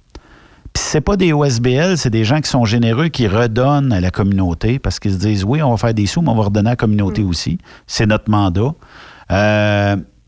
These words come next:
Speaker 1: puis, euh, ça fait travailler des jeunes, ça fait travailler l'économie locale. Quand tu t'en vas à Saint-Joseph, là, le restaurant, là, je me rappelle pas du nom, Capri,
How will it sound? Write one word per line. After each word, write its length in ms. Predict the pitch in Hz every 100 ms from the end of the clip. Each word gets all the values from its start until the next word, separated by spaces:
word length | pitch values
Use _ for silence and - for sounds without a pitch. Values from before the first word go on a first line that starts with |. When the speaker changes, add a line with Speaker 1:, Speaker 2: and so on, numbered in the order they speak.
| _ _ _ _ _ _ _ _ _ -
Speaker 1:
puis, 420 | - 107 107 107
euh, 220 | 104 101
ça 180 | - -
fait 120 | 110 117
travailler 480 | - 117 120 131
des 220 | 147 127 120
jeunes, 560 | 101 120 135 156 160 -
ça 160 | - 113
fait 140 | -
travailler 800 | 107 131 123 123 127 156 160 147
l'économie 580 | 120 120 - 131 131 151
locale. 680 | 151 110 - 104 131 175 143 - - - - - - - -
Quand 80 | -
tu 100 | -
t'en 140 | 135
vas 100 | 143
à 40 | 185
Saint-Joseph, 720 | 160 135 123 113 175 175 -
là, 340 | 110 135 107 80
le 100 | 87
restaurant, 640 | 135 147 - 139 151 180
là, 260 | 143 127 123
je 100 | 95
me 80 | 95
rappelle 220 | 95 117
pas 120 | 156
du 140 | 127 113
nom, 120 | 135
Capri, 440 | - 127 - 165